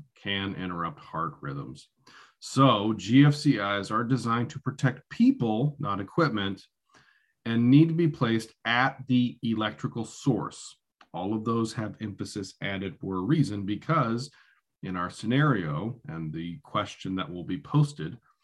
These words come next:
is, a work area is set up with an electrical tool or with electrical tools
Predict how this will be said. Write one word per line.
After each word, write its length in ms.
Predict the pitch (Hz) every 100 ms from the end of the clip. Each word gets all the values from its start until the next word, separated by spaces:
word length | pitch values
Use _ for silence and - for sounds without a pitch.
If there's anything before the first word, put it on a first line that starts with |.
| _ _ _
is, 600 | - 80 80 110 135 - _ _ _ _ -
a 80 | 98
work 340 | 95 143 175 160
area 320 | 151 151 104
is 320 | 101 90 -
set 240 | - 143
up 260 | 143 139 -
with 140 | 87
an 80 | 80
electrical 480 | 85 117 143 143 139
tool 280 | 143 120 117
or 220 | 101 85
with 200 | 92 104
electrical 460 | 85 95 - 90 -
tools 520 | 147 110 82 98